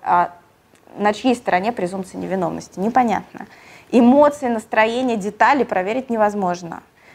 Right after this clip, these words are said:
А, кроме того, вот немцы считают, что у них нет полномочий следить за своими сотрудниками.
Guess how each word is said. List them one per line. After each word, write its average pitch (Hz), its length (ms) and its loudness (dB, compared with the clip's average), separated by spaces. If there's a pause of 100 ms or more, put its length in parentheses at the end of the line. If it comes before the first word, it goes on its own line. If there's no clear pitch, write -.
(420)
А, 208 340 4
кроме 262 300 2
того, 247 260 4
вот 269 340 -2 (200)
немцы 262 400 -4
считают, 262 280 -4
что 254 160 -8
у - 20 -2
них 247 280 -4
нет 247 260 -2
полномочий 226 560 -2
следить 220 420 -4
за 202 60 -10
своими 196 300 -4
сотрудниками. 180 840 -6